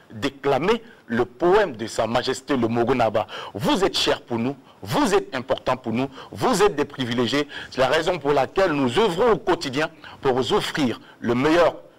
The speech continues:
du, de l'apéro, le meilleur du magazine qui va vous conduire donc au déjeuner.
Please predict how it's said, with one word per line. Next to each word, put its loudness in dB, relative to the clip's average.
du, 0
de -2
l'apéro, 0
le 0
meilleur 2
du -8
magazine -2
qui -4
va 4
vous -2
conduire -2
donc -4
au -2
déjeuner. -2